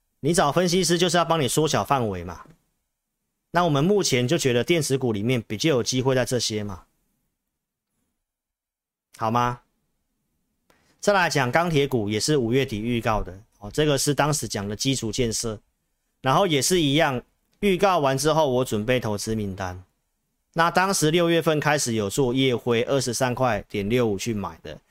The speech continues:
大成钢、大国钢当时三十二块多去买，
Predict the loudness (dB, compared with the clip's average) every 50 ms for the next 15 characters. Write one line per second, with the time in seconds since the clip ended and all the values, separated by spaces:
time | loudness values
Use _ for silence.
0 | _ _ _ -2 0 0 0 0 0 0 0 0 0 0 0 0 0 0 0 0
1 | 0 0 -2 0 0 -2 -2 0 -2 -2 -2 -2 -4 -4 -4 -2 0 0 0 0
2 | -2 -2 -2 0 0 -2 0 0 0 -2 -2 -2 -4 -6 -6 -8 -10 -14 -20